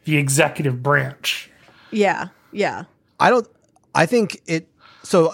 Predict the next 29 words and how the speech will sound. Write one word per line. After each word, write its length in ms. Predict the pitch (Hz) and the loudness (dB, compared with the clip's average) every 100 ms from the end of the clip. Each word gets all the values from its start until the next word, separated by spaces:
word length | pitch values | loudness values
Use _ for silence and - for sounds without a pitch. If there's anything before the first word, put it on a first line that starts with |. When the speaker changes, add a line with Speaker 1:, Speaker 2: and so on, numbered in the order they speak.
| - | -4
Speaker 3:
that's, 380 | 160 156 196 - | 0 2 2 -4
could 240 | - 170 135 | -4 -4 -2
be 120 | 135 | -2
one 220 | 120 147 | 0 -2
thing, 320 | - 113 101 - | -2 -6 -6 -4
but 240 | 135 - _ | -4 -4 _
the, 460 | 135 143 135 131 - _ _ _ _ _ _ _ _ _ _ | 0 2 2 0 -4 _ _ _ _ _ _ _ _ _ _
a 80 | 156 | -2
figure 260 | - 214 214 | 0 2 2
of 40 | |
speech 220 | 196 190 180 | 0 -4 -2
where 280 | 151 139 - | -2 -2 -6
a 80 | 127 | -10
part 400 | - - 190 202 | -8 0 0 2
is 160 | 180 147 | -2 0
made 200 | 156 147 | 0 0
to 80 | 135 | -2
represent 560 | 127 127 131 117 120 | 0 -2 -2 -4 -4
the 80 | 113 | -6
whole. 520 | 101 139 117 92 98 _ _ _ _ _ _ _ _ | -6 -4 -4 -4 -14 _ _ _ _ _ _ _ _
Um, 580 | 135 135 127 123 117 113 _ _ _ _ _ _ | 0 4 4 4 0 -4 _ _ _ _ _ _
Speaker 2:
Or 180 | 240 277 | -2 0
vice 240 | 285 285 | -2 -4
versa. 360 | - 247 - - _ _ _ _ _ | -6 -10 -10 -18 _ _ _ _ _
Speaker 3:
you 140 | 196 196 | -6 2
could 120 | 202 | 4
also 240 | 208 220 | 4 4
look 220 | 196 185 | 2 0
at, 80 | 180 | -6